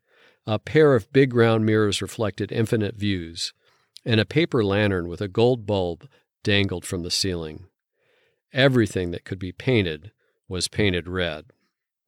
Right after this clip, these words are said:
Kittredge was at the side of the massage table,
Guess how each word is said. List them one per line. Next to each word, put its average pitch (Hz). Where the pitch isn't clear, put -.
Kittredge 127
was 101
at 110
the 107
side 110
of 107
the 104
massage 95
table, -